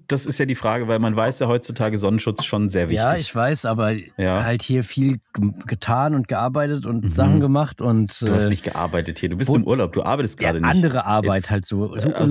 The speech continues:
Speaker 2: Urlaubsarbeit,
Speaker 1: Arbeit. Ach so.
Speaker 2: Bootzeugs, Bootsachen
Speaker 1: Mhm.
Speaker 2: rein, raus, schnell irgendwas
Speaker 1: Mhm.
Speaker 2: ausprobieren, hier schnell irgendwie was einstellen, schnell hoch, Zelt
Speaker 1: Mhm,
Speaker 2: aufbauen.
Speaker 1: mhm.
Speaker 2: Äh, es, es gibt viel zu tun.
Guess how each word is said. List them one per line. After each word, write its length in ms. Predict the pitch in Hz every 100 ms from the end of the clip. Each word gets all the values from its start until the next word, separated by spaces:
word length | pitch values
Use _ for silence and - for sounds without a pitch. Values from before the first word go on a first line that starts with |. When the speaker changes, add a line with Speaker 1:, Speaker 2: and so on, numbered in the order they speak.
| 117
Speaker 2:
Urlaubsarbeit, 480 | 87 - 107 92 85
Speaker 1:
Arbeit. 220 | 78 123 131 107 _
Ach 100 | - 101
so. 100 | 117
Speaker 2:
Bootzeugs, 440 | 113 107 - - -
Bootsachen 680 | - 123 110 - 120 110 110
Speaker 1:
Mhm. 60 | 107
Speaker 2:
rein, 300 | 110 110 113
raus, 460 | 104 101 107 98
schnell 240 | 110 107 110
irgendwas 300 | 104 110 92
Speaker 1:
Mhm. 60 |
Speaker 2:
ausprobieren, 600 | 92 90 87 101 110 107
hier 160 | 101 110
schnell 240 | - 107
irgendwie 280 | 104 107 107
was 200 | 101 98
einstellen, 680 | 107 110 - 107 107 107 104
schnell 280 | 92 107 104
hoch, 400 | 107 110 104 - 85 101
Zelt 220 | - 110 101
Speaker 1:
Mhm, 60 |
Speaker 2:
aufbauen. 480 | 101 90 85 82 101
Speaker 1:
mhm. 340 | 92 85 87 80 - -
Speaker 2:
Äh, 240 | 107 110
es, 160 | 101 - -
es 180 | 120 -
gibt 140 | 165
viel 120 | 233
zu 140 | 185 196
tun. 320 | 262 269